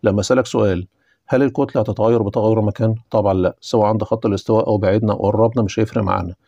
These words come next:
هي الكتلة ثابتة معانا. فأقول له: "تظل الكتلة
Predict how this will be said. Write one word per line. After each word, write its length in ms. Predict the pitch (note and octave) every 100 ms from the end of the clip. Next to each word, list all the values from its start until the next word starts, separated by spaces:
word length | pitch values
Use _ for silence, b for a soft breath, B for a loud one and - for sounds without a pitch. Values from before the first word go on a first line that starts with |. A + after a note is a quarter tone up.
| _ -
هي 160 | B2
الكتلة 340 | A2 A#2 A2+ A2
ثابتة 280 | A2+ A2 G2
معانا. 240 | F2+ F#2+
فأقول 280 | - A2 A2
له: 140 | C3 - _
"تظل 340 | A#2+ G#2 A#2 A#2+ _ _ _ _ _ _ _ _ _ _ _ _ _ _ _ _ _
الكتلة 520 | G#2+ G2 A#2 B2 A#2+